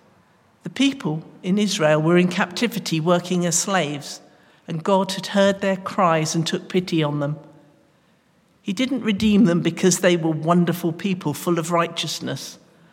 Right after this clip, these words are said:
but rather because God had promised to redeem them and bring them to the land that he had promised,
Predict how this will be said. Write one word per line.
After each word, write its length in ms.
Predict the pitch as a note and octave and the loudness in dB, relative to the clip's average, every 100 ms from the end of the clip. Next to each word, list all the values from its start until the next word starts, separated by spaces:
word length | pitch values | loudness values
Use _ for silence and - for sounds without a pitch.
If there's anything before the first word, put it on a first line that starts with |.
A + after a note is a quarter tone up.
| _ _ _ _ _ _ | _ _ _ _ _ _
but 200 | E3+ - | -8 -2
rather 360 | F#3 G3 F#3+ F3+ | 2 4 2 0
because 420 | F3+ - F#3+ F3+ | -4 -4 -2 -2
God 400 | - A3 G3 E3 - | -4 0 2 0 -2
had 160 | F3+ F3+ | -6 -4
promised 460 | F3+ F3 F#3 - | -2 0 0 -2
to 80 | G#3 | -6
redeem 420 | G#3+ F#3 E3 D3+ | -6 0 0 2
them 220 | D3+ D#3 - | -2 -4 -2
and 140 | F3+ | -2
bring 320 | E3 G3 G3 F3+ | 2 4 4 2
them 160 | E3+ | 0
to 140 | D#3+ F3+ | -4 -6
the 140 | F#3+ | -4
land 400 | F#3 E3+ D#3+ D#3+ | -2 -2 -2 -2
that 180 | E3+ - | -4 -6
he 100 | F#3 | -4
had 140 | F#3 | -4
promised, 600 | - F#3+ D3+ D3 - - | 0 0 2 -4 -8 -12